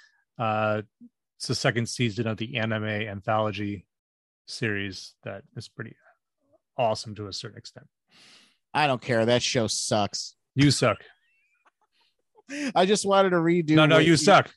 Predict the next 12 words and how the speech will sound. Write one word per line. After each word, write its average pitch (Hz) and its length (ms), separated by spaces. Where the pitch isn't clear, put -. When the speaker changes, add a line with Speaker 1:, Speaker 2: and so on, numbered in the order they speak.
Speaker 2:
Oh, 170 440
God 139 200
damn 120 220
it. - 100
<laughs> - 720
I 165 60
just 190 140
wanted 240 220
to - 60
throw 220 180
it 202 100
back. 160 300